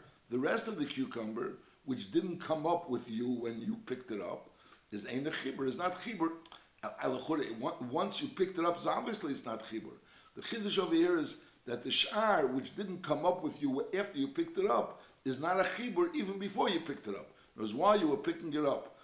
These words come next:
So the part that ended up coming up with you had a din of a chibur. The part that ended up not coming with you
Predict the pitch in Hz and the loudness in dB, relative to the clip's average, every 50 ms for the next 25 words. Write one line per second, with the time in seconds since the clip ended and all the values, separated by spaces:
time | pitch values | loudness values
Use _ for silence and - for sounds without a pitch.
0 | - - - - - 123 127 123 - - 120 117 113 - 139 139 139 139 135 139 | -20 -20 -12 -4 -2 0 0 0 0 0 2 2 2 2 2 0 0 0 -2 -2
1 | 139 139 135 135 - - 139 139 139 135 127 139 135 135 135 135 127 - 127 139 | 0 0 0 -2 -2 -2 -2 0 0 0 0 -2 -2 0 -2 -2 -2 0 0 0
2 | 139 139 139 139 - - - - 113 123 117 110 117 127 135 139 151 143 - - | 2 2 0 -2 -4 -10 -10 -8 -6 -4 -4 -2 0 0 0 0 0 -2 -2 -2
3 | 110 135 131 107 95 - - - - - - - 110 113 104 - 160 185 185 165 | -2 -4 -4 -6 -10 -12 -16 -20 -20 -20 -16 -10 -10 -8 -4 0 2 4 4 4
4 | - - - 120 117 - - - 143 156 151 151 151 151 - - 147 196 247 240 | 2 2 -2 -4 -6 -4 -2 -2 -2 0 2 0 0 0 -2 -2 0 0 0 0
5 | - - 202 135 143 139 127 127 135 - - 123 131 135 151 - - | 0 -2 -2 -2 -2 -2 -2 -2 -4 -2 0 0 2 2 2 0 -2